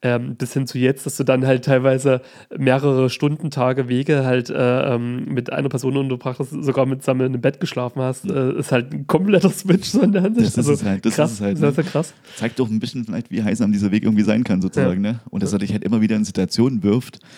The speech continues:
Speaker 2: wo du schön in Angstmodus irgendwie schön drumherum gehen würdest
Speaker 1: Ja.
Speaker 2: und das da einfach nicht kannst, so. Und das ist halt einfach das Wundervolle, was daraus entstehen kann, so, ne?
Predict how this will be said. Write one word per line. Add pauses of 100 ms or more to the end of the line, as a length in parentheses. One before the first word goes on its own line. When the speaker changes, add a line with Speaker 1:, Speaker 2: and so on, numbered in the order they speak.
(160)
Speaker 2:
wo
du
schön
in
Angstmodus
irgendwie
schön
drumherum
gehen
würdest
Speaker 1:
Ja.
Speaker 2:
und
das
da
einfach
nicht
kannst,
so.
Und
das
ist
halt
einfach
das
Wundervolle,
was
daraus
entstehen
kann,
so,
ne?